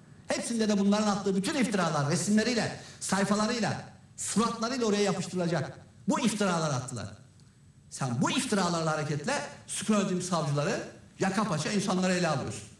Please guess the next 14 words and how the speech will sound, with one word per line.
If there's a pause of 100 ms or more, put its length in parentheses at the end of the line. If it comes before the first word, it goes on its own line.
(520)
İddia
alıyormuş. (140)
Yık
bıktık
be
üç
yıldır
iddia
alıyor.
Bir
de
delil
getirin
be.